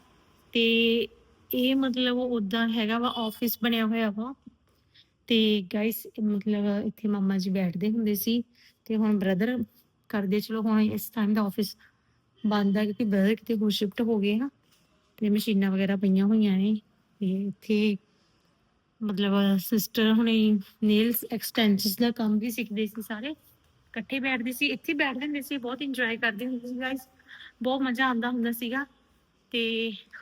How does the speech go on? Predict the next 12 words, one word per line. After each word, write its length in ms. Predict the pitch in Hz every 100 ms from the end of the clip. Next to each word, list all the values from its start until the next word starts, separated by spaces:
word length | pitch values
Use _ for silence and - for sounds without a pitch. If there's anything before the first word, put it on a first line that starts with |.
| - -
ਹੁਣ 120 | 233
ਤੁਹਾਨੂੰ 200 | 233 240 208
ਅੱਗੇ 180 | 180
ਦਿਖਾਉਂਦੇ 380 | 202 208 233 208
ਹਾਂ 80 | 196
ਗਾਇਸ 240 | 196 214 -
ਉੱਪਰ 300 | 233 _ 208
ਦਾ 80 | 208
ਏਰੀਆ, 360 | 202 196 247 277 _ _ _ -
ਉੱਪਰ 280 | 196 208 196
ਕਿੱਦਾਂ 280 | 185 165
ਹੈ। 60 | 165